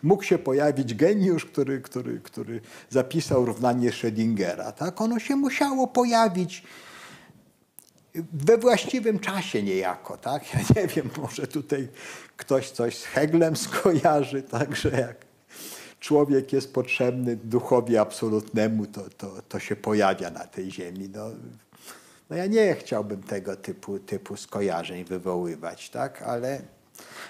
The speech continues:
ale nie da się wyprzedzić swojego czasu, bo jesteśmy zawsze, tak, ograniczeni, tak, w, w swoich. I, i, i, i tak samo bę-, i tak samo będzie z tą kolejną teorią fizyczną,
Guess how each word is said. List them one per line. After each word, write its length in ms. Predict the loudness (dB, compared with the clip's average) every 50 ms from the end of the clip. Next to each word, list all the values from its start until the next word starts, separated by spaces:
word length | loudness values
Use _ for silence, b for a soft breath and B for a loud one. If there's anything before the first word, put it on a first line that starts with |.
| B
ale 200 | 0 2 4 4
nie 160 | 6 4 4
da 140 | 4 4 2
się 160 | 2 2 0
wyprzedzić 580 | -2 -2 -2 -2 0 0 0 0 -2 -4 -8 -10
swojego 480 | -8 -6 -2 -2 0 -2 -2 -4 -6 -6
czasu, 540 | -4 -6 -6 -6 -8 -10 -12 -14 -14 -16
bo 360 | -14 -12 -10 -10 -10 -12 -14 -18 _ _ _ _ _ _ _ _ _ _ _ _ _ -20 -20 _ _ _ _ _ _ _ _ _ _ _ _ _ _ _ _ _ _ _ -20 -10 -8
jesteśmy 420 | -8 -6 -4 -4 -6 0 0 2 4
zawsze, 420 | 4 4 2 2 -2 -8 -12 -12
tak, 280 | -10 -8 -8 -6 -4 -2
ograniczeni, 920 | 0 0 0 0 -2 -4 -6 -6 -4 -4 -4 -4 -4 -6 -10 -12 -14 -16 -18 -18
tak, 200 | -16 -16 -16 -16
w, 60 | -18 -20 -20 -20 -20 -18
w 40 | -18
swoich. 520 | -16 -12 -12 -12 -10 -10 -12 -14 -14 -20 B B B B B B B B B B B B B B
I, 100 | -4 -2 -2 0
i, 720 | -2 -2 -4 -4 -4 -2 -2 -2 -4 -4 -6 -8 -6 -4
i, 420 | -2 -2 0 0 0 -2 -2 -4 -4
i 60 | -2
tak 200 | -2 -2 -2 0
samo 320 | 0 0 2 4 2 4
bę-, 340 | 4 4 2 2 2 0 -2
i 100 | -2 0
tak 180 | 0 0 0 0
samo 280 | 0 0 2 2 2 2
będzie 380 | 2 2 2 2 0 -2 -2
z 100 | -4 -2 0
tą 180 | 2 2 2
kolejną 560 | 2 2 2 4 4 4 4 2 2 2 0
teorią 640 | 0 2 2 2 4 4 4 4 4 2 2 0 -2
fizyczną, 720 | -4 -6 -8 -8 -6 -6 -6 -8 -8 -10 -14 -16 -18